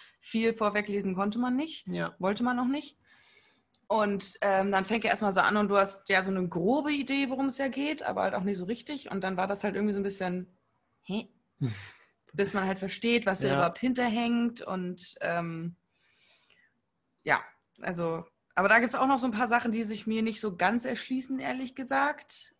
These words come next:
Speaker 1: Äh, es gibt auch so ein bisschen immer dieses Zukunfts-, ähm, Person und Gegenwartsperson und da, ich weiß nicht.
Speaker 2: Genau, also Zeitreise
Speaker 1: Das, äh,
Speaker 2: ist auf jeden Fall kein einfaches Thema.
Speaker 1: Nee. Und vor allem, weil es halt wirklich eigentlich nur nach hinten gedacht ist und nicht nach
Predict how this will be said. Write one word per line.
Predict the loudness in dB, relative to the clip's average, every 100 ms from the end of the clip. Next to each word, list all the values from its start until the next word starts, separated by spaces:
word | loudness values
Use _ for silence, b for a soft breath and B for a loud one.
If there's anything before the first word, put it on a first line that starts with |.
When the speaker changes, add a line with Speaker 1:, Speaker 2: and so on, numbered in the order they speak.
| -8
Speaker 1:
Äh, | -4 -2 -2 -2
es | -4 -6
gibt | -8
auch | -8
so | -4
ein |
bisschen | -4 -4
immer | -4 -4
dieses | -4 -6 -6 -8
Zukunfts-, | -8 -4 -2 -2 -6 -12 -8 -6
ähm, | -4 -4 -6 -8
Person | -4 -2 2 2 2 0
und | -4 -4
Gegenwartsperson | -2 2 4 2 0 -2 -2 0 0 0
und | 0 2
da, | 6 6 6
ich | 0 -2
weiß | -2 0
nicht. | -4 -4 -12 _ B B B B B B
Speaker 2:
Genau, | 4 6 8
also | 6 4
Zeitreise | 0 2 2 2 6 6 8 6
Speaker 1:
Das, | 8
äh, | 6
Speaker 2:
ist | 2 -10 4
auf | 6
jeden | 8 4
Fall | 4 2
kein | 2
einfaches | 2 2 0 -4 -6 -4
Thema. | -2 -2 -2
Speaker 1:
Nee. | -2 -4 -6 _ _ _ _ _ _ _ b b b b _
Und | 4
vor | 6
allem, | 8
weil | 8
es | 6
halt | 4 4
wirklich | 2 0 2
eigentlich | 0 0 0
nur | 0
nach | 0
hinten | 2 2 2 2
gedacht | 4 4 2
ist | -2 -2
und | -4
nicht | -4 -4
nach | -6